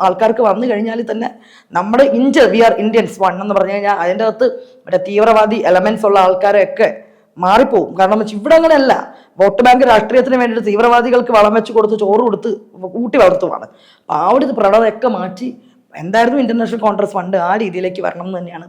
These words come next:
പറയാനുള്ളത്. പ്രിയങ്ക ഇപ്പോ ആ ഒരു കന്നിപ്രസംഗം വളരെ ഇതായിട്ട് as a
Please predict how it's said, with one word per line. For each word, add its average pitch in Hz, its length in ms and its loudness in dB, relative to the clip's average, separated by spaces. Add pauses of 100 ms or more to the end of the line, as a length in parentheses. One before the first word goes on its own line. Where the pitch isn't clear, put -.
പറയാനുള്ളത്. 131 500 -12 (260)
പ്രിയങ്ക 302 300 -2 (380)
ഇപ്പോ 190 240 -2 (220)
ആ 190 100 4
ഒരു 202 140 2
കന്നിപ്രസംഗം 214 640 -2
വളരെ 180 340 2
ഇതായിട്ട് 165 300 -4 (440)
as - 180 -4
a 262 40 4